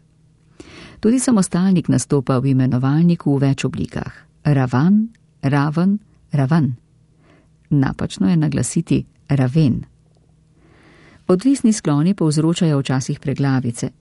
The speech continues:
tako pri pisanju kot pri govorjenju. Pravilno sklanjamo v ednini ravan, raven, raven,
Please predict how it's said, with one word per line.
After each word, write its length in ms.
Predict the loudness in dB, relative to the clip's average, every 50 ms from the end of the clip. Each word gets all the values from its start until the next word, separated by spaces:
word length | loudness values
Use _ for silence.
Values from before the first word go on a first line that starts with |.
| -10
tako 280 | -6 -6 -4 -2 -2 -2
pri 160 | 0 0 0
pisanju 640 | 2 0 0 0 0 0 2 2 2 2 2 0 0 -2
kot 180 | -4 -4 -4 -2
pri 140 | -2 -2 -2
govorjenju. 680 | -2 0 0 0 -2 -2 -2 -4 -4 -4 -6 -6 -8 -10 _ _ _ _ _ _ _ _ -20 -20 -20 -20 -20 -20 -20 -20 -20 -8
Pravilno 440 | -2 0 2 4 4 4 4 4 2
sklanjamo 680 | 0 -4 -4 -2 0 0 0 2 2 2 2 2 0 0
v 180 | -2 0 0 0
ednini 500 | 0 2 2 4 4 4 4 4 2 0 -2 _ _ _ _ _ _ _
ravan, 680 | -2 0 2 2 2 2 0 2 2 2 2 0 0 -2 -6 _ _ _ _ _ _ _ _ _ _
raven, 460 | -2 -2 0 0 -2 -2 -2 -2 -2 -2 -2
raven, 460 | -2 -2 -2 0 0 0 2 2 2